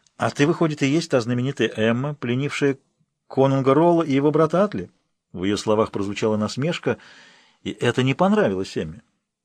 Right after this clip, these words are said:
Но в ту же минуту полог откинулся, и показалась хозяйка Бера. "Ты проснулась? Хорошо, бани уже протоплены. И пока мылись мужчины, ты успела поспать".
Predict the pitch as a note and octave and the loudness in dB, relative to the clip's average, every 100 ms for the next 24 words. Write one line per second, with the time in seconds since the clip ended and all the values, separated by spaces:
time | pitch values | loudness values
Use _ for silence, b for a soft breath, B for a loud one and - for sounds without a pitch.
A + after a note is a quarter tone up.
0 | _ - C3+ - F3+ C#3 B2+ A2+ E2+ G#2+ | _ -2 -2 2 2 4 0 -2 -2 -2
1 | F#2+ E2+ F#2+ - F3 D#3 - C#3+ - A#2 | -2 -2 -6 -2 -2 -2 -4 -8 -8 -12
2 | - G#2+ G#2 A#2 - A2+ G2+ F#2+ F2 F2+ | -4 -2 2 0 0 -2 -2 -2 -4 -6
3 | F2+ E2+ - b b b b b C3+ C#3+ | -6 -8 -18 b b b b b 0 4
4 | C#3 F#3 F#3+ - - _ _ - C3 A#2+ | 4 2 0 -2 -12 _ _ 2 2 2
5 | G#2 F2 C3 A#2+ G2 F2+ F#2 A2+ - F3+ | 0 0 2 2 0 -4 -4 -2 2 0
6 | F#3 F3+ F3+ _ _ _ _ _ _ - | 0 -2 -4 _ _ _ _ _ _ 0
7 | D#3 D#3+ D3+ E3+ E3 F3+ E3+ D3+ D#3+ C#3+ | 2 4 4 4 4 4 2 0 -2 -2
8 | G3 E3 C3 C#3+ - D3 B2 C3+ - F#2 | 0 -2 0 -2 0 0 2 -2 -2 -4